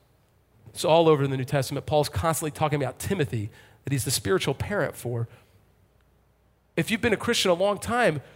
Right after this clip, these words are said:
who are you trying to reach for Christ, and who are you passing your faith on to? It's part of maturing as a Christian. I love this quote by Oswald Chambers. "Viewed from another angle, spiritual maturity is simply Christ-likeness." And this hits me, man. "We are as mature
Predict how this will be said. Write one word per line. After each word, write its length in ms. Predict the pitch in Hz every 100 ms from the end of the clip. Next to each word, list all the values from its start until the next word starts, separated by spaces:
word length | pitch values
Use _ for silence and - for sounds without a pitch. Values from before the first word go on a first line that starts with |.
| -
who 200 | - 214 269
are 20 |
you 300 | 240 214 180
trying 280 | - 220 208
to 60 |
reach 280 | 160 208 -
for 100 | -
Christ, 400 | - 226 220 202
and 120 | 170
who 140 | 143 233
are 40 | 233
you 120 | 214
passing 420 | - 208 - 175
your 200 | 185 240
faith 360 | - 202 151 -
on 220 | 139 131
to? 340 | 127 - 123 113 - - _ _ _ _ _
It's 100 | -
part 200 | - 233
of 80 | 208
maturing 680 | 208 - 254 254 185 151 156
as 240 | - 190 180
a 60 |
Christian. 260 | 180 202 196
I 60 | 190
love 140 | 233
this 120 | 202
quote 240 | - 220 208
by 100 | 190
Oswald 380 | 196 190 180
Chambers. 460 | - 185 190 165 143 - - - - -
"Viewed 180 | 220 269
from 140 | 208
another 320 | 196 220 233
angle, 280 | 185 175 165
spiritual 600 | - 214 220 - - 190
maturity 420 | - - 165 147
is 80 | 139
simply 320 | - 185 151
Christ-likeness." 960 | 139 - 165 156 - 143 135 110 110 - - - _ _
And 80 | 131
this 140 | 160 -
hits 260 | 165 -
me, 80 | 127
man. 260 | 113 113 110 - - - - - _ _
"We 260 | - 147 208
are 160 | 185 165
as 160 | 139
mature 720 | 139 - - 220 165 123 120